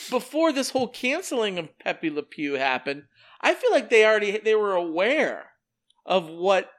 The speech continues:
he had done in the past, his past discretions, if you would.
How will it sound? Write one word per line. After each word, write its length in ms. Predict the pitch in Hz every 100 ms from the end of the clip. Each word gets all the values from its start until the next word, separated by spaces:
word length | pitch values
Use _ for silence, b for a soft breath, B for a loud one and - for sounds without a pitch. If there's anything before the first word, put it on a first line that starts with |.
| _ -
he 220 | 190 226
had 220 | 214 175
done 200 | 220 214
in 120 | 185
the 80 | 160
past, 360 | 156 247 220 -
his 120 | 151
past 380 | - 196 185 -
discretions, 720 | 160 - 214 247 - 156 139
if 140 | 143
you 100 | 131
would. 320 | 127 123 123